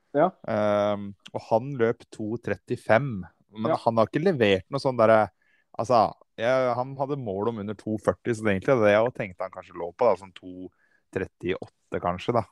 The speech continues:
Speaker 2: Men han
Speaker 1: Mm.
Speaker 2: dunka ut det med to trettifem og hadde ikke noe sånn derre, jeg stilte jo litt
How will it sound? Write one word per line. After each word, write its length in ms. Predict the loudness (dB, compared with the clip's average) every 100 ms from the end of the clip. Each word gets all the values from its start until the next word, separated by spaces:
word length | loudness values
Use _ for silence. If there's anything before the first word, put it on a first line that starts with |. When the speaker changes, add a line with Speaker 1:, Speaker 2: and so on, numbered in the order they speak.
| -8
Speaker 2:
Men 160 | -2
han 240 | 0 -2 -2
Speaker 1:
Mm. 40 |
Speaker 2:
dunka 420 | -4 -4 -4 -2
ut 60 | 0
det 100 | -2
med 120 | -4
to 220 | -6 -6
trettifem 600 | -2 -2 -2 2 2 4 0
og 80 | 2
hadde 220 | 2 0
ikke 120 | -8 -10
noe 80 |
sånn 220 | -4 -4 2
derre, 340 | 4 6 4 0 _ _ _ -2
jeg 200 | 0 0
stilte 220 | -4 -4
jo 60 | -4
litt 300 | -4 -6